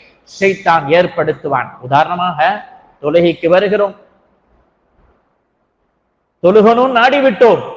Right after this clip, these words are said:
சீக்கிரமாக அந்த காரியத்தை செய்துவிட வேண்டும், அதிலே தாமதப்படுத்த ஷைத்தான் சூழ்ச்சி செய்வான்.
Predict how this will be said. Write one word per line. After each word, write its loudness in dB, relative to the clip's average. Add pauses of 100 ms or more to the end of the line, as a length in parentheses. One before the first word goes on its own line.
(720)
சீக்கிரமாக 0
அந்த 0
காரியத்தை -2
செய்துவிட 0
வேண்டும், -2 (420)
அதிலே 0 (100)
தாமதப்படுத்த 0 (100)
ஷைத்தான் -4
சூழ்ச்சி -6
செய்வான். -6